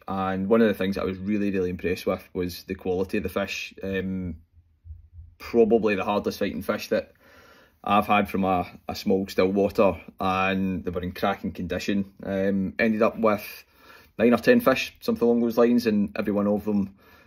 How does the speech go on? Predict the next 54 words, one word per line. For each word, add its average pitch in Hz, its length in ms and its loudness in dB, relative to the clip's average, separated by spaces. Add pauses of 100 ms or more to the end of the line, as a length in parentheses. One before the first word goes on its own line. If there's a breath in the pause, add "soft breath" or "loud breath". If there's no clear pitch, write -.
(140 soft breath)
bar 98 180 2
one, 95 300 0
came 95 500 -4
to, 95 540 -4 (960 soft breath)
uh, 95 340 -2
dries. 95 420 -2 (160)
So 101 360 0
I - 60 -10
thought - 160 4
I - 40 -2
would, 95 240 -4 (280)
I - 40 -14
thought 104 140 0
I 76 60 0
would 92 180 -10
tie 107 180 -2
you 104 200 0
the 90 80 -2
two 104 200 -4
flies 95 360 -2
that 87 80 -8
worked 90 160 -4
for - 100 -10
me 95 100 -4
yesterday. 104 540 0 (400 loud breath)
Um, 120 180 6
I - 60 2
do 156 160 10
have 135 200 8
some, 123 500 2
uh, 113 180 6
footage 131 640 2
as 117 140 -2
well 127 260 6 (220)
that 110 180 0
I'll 120 100 2
be 117 120 0
putting - 180 -2
up 113 140 0
on 120 80 4
the 110 80 4
channel. 120 400 4 (200)
Uh, 98 60 -6
it 98 100 -4
takes - 140 -4
a 110 60 -2
wee 113 80 4
bit 107 160 0
more 107 140 2
time 117 260 2
to - 160 -2
edit 113 180 2
those 113 180 -2
videos. 151 440 4